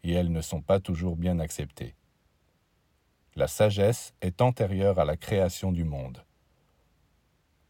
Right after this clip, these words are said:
Il est dit dans le livre des Proverbes, « Moi, la sagesse, l'Éternel m'a créé la première de ses œuvres.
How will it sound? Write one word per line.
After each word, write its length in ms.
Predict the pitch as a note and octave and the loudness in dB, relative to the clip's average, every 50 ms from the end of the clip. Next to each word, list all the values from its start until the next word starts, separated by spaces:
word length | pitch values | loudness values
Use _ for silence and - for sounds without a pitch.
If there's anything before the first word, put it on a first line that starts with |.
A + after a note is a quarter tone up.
| _ - | _ -4
Il 140 | F2+ F2+ F2+ | 0 0 2
est 80 | F2+ | 2
dit 220 | E2 D#2 F#2+ G#2+ G#2 | 0 2 0 0 2
dans 160 | F#2 F2 E2+ | 2 2 0
le 80 | E2 D#2+ | 0 0
livre 340 | E2 F#2+ G2+ F#2+ E2+ D#2 | 0 0 0 0 0 -2
des 140 | F2 D#2+ E2 | -2 -2 -4
Proverbes, « 600 | D#2 - - E2 D2+ D2 D2 C#2+ C2+ C2 C2 D2+ - _ _ _ _ _ _ _ _ _ _ _ _ _ _ _ _ _ _ _ _ _ _ _ _ - | -4 -4 -4 -4 -2 -2 -2 -2 -4 -6 -8 -14 -18 _ _ _ _ _ _ _ _ _ _ _ _ _ _ _ _ _ _ _ _ _ _ _ _ -6
Moi, 360 | C#2+ D2+ E2+ F#2 A2 B2 - _ _ - | 0 4 6 6 6 4 0 _ _ -4
la 100 | G2+ G2+ | -2 -2
sagesse, 640 | G2+ - - A2 G2+ F2+ F2+ D2+ C#2+ - - - - _ _ _ | 0 2 2 2 2 2 0 0 -2 -2 -6 -16 -18 _ _ _
l'Éternel 680 | - F#2 A2+ B2 - B2+ A#2 G2+ A2 G2+ G2 G2 F#2 | 0 2 2 2 4 2 2 2 4 2 4 4 4
m'a 160 | F2+ F2 F2 F2 | 2 2 0 -2
créé 300 | - - - F#2+ F2+ F2+ | -4 -4 -2 0 2 2
la 140 | F2 E2+ | 2 0
première 600 | E2+ - - G#2+ G2+ G2 F#2+ F2+ E2 D#2 D2 D2 | 0 0 -2 0 0 2 2 2 2 0 -2 -4
de 120 | D2+ - D2+ | -6 -8 -10
ses 260 | - - - D2 C#2+ | -8 -6 -8 -6 -4
œuvres. 400 | - F#2+ C3+ B2+ C3+ C3 - - | -4 -6 -6 -6 -10 -14 -18 -20